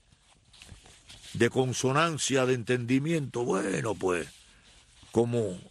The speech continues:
hay que darle resultados al pueblo, lo que el pueblo quiere es la libertad, es la democracia y es seguir viviendo.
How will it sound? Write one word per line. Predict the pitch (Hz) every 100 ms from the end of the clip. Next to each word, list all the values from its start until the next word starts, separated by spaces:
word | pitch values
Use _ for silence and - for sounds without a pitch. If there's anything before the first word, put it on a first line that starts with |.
| _ _ -
hay | - 151 151
que | 160
darle | 151 147 156 156 143 123 107
resultados | 101 135 - 131 107 - 156 165 143
al | 156
pueblo, | 117 185 170 139 110
lo | 113
que | - 127
el |
pueblo | - 165 180 170 131
quiere | 156 156 135 127 123 - - - - - -
es | 143
la | 147
libertad, | 143 143 139 131 160 156
es | 139
la | 143 139
democracia | 139 123 135 147 127 131 131
y | 143
es | 139
seguir | 147 147 151 151
viviendo. | 165 185 185 170 151 147 131 -